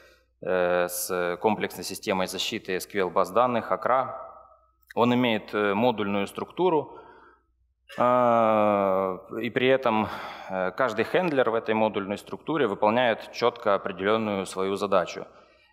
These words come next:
Эм, если вот схематически его представить, <clears throat> то он выглядит примерно так. То есть на этапе разработки, э, необходимо задать S Q L грамматику,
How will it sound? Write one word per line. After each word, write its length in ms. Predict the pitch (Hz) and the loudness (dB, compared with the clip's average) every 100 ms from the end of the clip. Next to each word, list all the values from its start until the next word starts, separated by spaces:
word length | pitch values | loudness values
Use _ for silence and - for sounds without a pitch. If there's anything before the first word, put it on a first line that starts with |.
| _ - | _ -4
Эм, 760 | 92 95 92 92 90 87 85 - - _ _ _ _ _ _ - - | 0 2 2 2 0 -4 -6 -12 -20 _ _ _ _ _ _ -20 -12
если 500 | 95 135 - 113 107 | -4 -4 -2 -2 0
вот 180 | 101 - | -2 -4
схематически 640 | - 110 107 110 107 - | -2 -2 -2 -6 -6 -6
его 140 | 98 95 | -4 -4
представить, 600 | 95 - 135 139 - - - - - | -6 0 2 2 0 -8 -20 -20 -10
<clears throat> 460 | 147 107 - _ - | -8 -8 -12 _ -2
то 100 | 110 | 0
он 120 | 110 | 2
выглядит 380 | 110 107 98 - | 0 -2 -4 -2
примерно 380 | 98 104 101 98 | -2 -2 -2 0
так. 420 | 95 82 - - - - - _ | 0 0 -6 -18 -20 -20 -20 _
То 40 | - | -6
есть 100 | 110 | 0
на 80 | 117 | 2
этапе 300 | 131 123 113 | 2 2 2
разработки, 760 | 110 113 120 180 - 120 - - - _ _ - | 2 2 2 0 2 -2 -2 -8 -20 _ _ -2
э, 680 | 101 101 101 101 98 95 95 | 2 4 4 4 4 4 4
необходимо 560 | 113 113 120 117 107 | 0 0 0 2 2
задать 340 | 101 110 107 104 | 2 2 2 0
S 140 | - | -4
Q 140 | 113 | 0
L 120 | 107 95 | 2 2
грамматику, 640 | 107 131 - 147 127 - | 2 2 0 -2 -6 -8